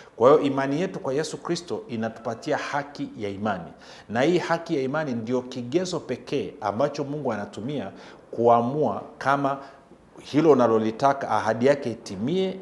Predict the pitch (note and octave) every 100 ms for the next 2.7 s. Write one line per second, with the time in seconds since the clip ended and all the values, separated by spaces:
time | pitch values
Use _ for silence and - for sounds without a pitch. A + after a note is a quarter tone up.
0 | - B2 C3 A2 - - G2 A#2 G#2 F#2+
1 | A2 F2+ F2+ - E2+ - - - - -
2 | A2+ A#2 A2+ A#2 A2+ B2 E2+